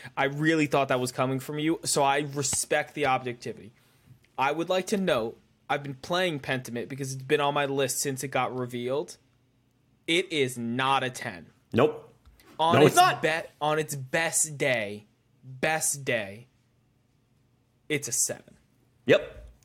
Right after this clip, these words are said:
Speaker 1: It's a g-, and I think what you're getting at is that we need to reevaluate what makes a ten. Because
Speaker 2: No, no.
Speaker 1: No, no,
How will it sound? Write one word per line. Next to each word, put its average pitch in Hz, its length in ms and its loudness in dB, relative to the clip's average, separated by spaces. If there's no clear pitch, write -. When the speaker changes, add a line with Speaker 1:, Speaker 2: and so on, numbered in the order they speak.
Speaker 1:
It's 202 160 0
a 170 60 0
g-, 143 260 -14
and 190 220 -4
I 185 180 0
think 233 260 -4
what 170 360 -2
you're 190 160 -2
getting 143 440 -2
at 107 260 -14
is 147 180 -6
that 135 340 -2
we 156 280 -8
need 165 240 -6
to 151 180 -2
reevaluate 123 1300 -2
what 120 200 -4
makes 104 300 -10
a 104 80 -12
ten. - 360 -20
Because - 140 -2
Speaker 2:
No, 147 420 8
no. 127 340 6
Speaker 1:
No, - 0 -
no, 254 220 4